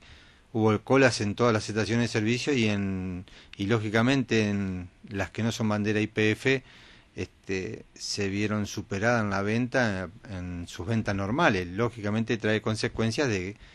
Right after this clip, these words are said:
que posiblemente hoy vean alguna estación sin producto.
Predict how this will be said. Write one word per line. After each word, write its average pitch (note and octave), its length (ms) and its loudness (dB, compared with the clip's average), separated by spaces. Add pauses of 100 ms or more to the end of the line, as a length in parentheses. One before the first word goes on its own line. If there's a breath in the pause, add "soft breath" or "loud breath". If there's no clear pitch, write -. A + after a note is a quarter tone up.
(320 loud breath)
que G#2 160 -2
posiblemente A2+ 640 2
hoy A#2+ 120 6
vean A#2 240 4
alguna G#2+ 280 0
estación G#2+ 580 -2
sin A2+ 240 0
producto. A#2+ 580 2